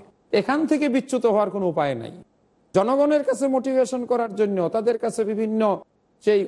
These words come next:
উন্নয়ন কর্মকাণ্ড তুলে ধরে হয়তো একটা দল তাদের বিভিন্ন ম্যানিফেস্টো তাদের সামনে উপস্থাপন করতে পারে, কিন্তু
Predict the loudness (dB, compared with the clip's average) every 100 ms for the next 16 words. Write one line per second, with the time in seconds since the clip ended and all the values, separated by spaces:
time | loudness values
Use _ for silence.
0 | 0 0 0 0 0 0 -2 -2 -2 -2
1 | -2 -2 0 2 2 2 0 0 0 0
2 | 0 -2 2 2 2 -2 _ _ -2 0
3 | 0 -2 0 2 2 2 2 0 -4 -6
4 | -2 0 0 -2 -2 -2 -2 -2 -4 -4
5 | -2 -2 -4 -6 -6 -4 -4 -4 -4 -4
6 | -6 -10 _ -2 -2